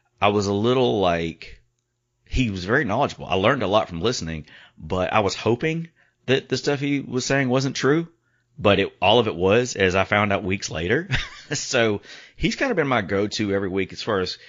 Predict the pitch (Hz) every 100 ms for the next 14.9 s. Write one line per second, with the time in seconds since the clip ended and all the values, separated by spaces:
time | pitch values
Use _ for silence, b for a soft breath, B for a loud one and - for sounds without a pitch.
0 | B - 165 160 120 104 110 139 143 113
1 | 107 87 85 98 101 95 95 85 - b
2 | b _ - 80 101 123 123 104 92 92
3 | - 82 85 107 110 92 95 95 92 B
4 | B B - 85 90 87 90 87 85 -
5 | 90 82 87 85 - 85 85 82 - _
6 | 85 85 80 92 85 87 87 87 78 95
7 | 87 80 87 85 85 87 - B 107 117
8 | 170 - 165 90 - 120 151 127 123 123
9 | 107 95 92 92 117 - - 113 98 -
10 | 98 82 73 50 B B B B - 110
11 | 107 90 107 135 147 139 127 117 107 95
12 | - 98 87 - 92 95 113 113 104 107
13 | - 101 98 107 92 101 95 92 87 82
14 | 65 95 - 87 85 87 87 87